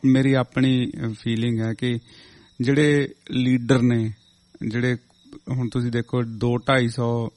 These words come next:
ਜਿਹੜੇ ਐਮ ਪੀ ਨੇ, ਉਹਨਾਂ ਦੇ ਕੇਸ ਚੱਲ ਰਹੇ ਨੇ, ਉਹਨਾਂ ਵਿੱਚੋਂ ਕਈ, ਕਈਆਂ ਦੇ ਬਲਾਤਕਾਰ ਦੇ ਕੇਸ ਵੀ ਚੱਲ ਰਹੇ ਆ।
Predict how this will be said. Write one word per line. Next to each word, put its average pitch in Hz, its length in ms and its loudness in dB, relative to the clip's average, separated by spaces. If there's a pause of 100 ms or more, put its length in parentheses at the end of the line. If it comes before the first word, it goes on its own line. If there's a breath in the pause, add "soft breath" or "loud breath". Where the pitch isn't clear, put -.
(160)
ਜਿਹੜੇ 117 200 -2
ਐਮ 113 280 0
ਪੀ 120 100 -2
ਨੇ, 117 120 0
ਉਹਨਾਂ 120 200 -2
ਦੇ 123 160 -4
ਕੇਸ 117 280 -2
ਚੱਲ 110 240 -4
ਰਹੇ 117 80 -4
ਨੇ, 117 60 -2
ਉਹਨਾਂ 123 200 -2
ਵਿੱਚੋਂ 120 220 -6
ਕਈ, 120 240 -2 (200)
ਕਈਆਂ 131 260 0
ਦੇ 131 80 -2
ਬਲਾਤਕਾਰ 113 680 -2
ਦੇ 113 120 -4
ਕੇਸ 113 320 -6
ਵੀ 117 100 -2
ਚੱਲ 110 280 -4
ਰਹੇ 120 140 0
ਆ। 107 100 -2